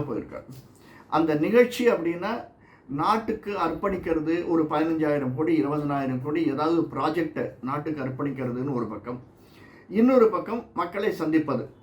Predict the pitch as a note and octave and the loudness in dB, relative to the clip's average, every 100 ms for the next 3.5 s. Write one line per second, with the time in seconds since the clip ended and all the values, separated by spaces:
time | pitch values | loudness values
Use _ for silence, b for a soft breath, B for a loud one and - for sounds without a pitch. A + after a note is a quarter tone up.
0 | - - - D#3 E3+ E3+ D#3 D3 C#3+ D3 | -20 -20 -4 -2 0 0 2 2 2 -2
1 | D#3+ B2 C3+ A#2+ A#2 G#2+ G#2 A2 - - | 0 -2 -4 -6 -4 -8 -8 -12 -14 -20
2 | B B B D#3+ D#3 D3 B2 D3 F3+ A3+ | B B B 2 4 4 4 2 4 2
3 | A#3+ G#3 D#3 D#3 | 2 2 2 2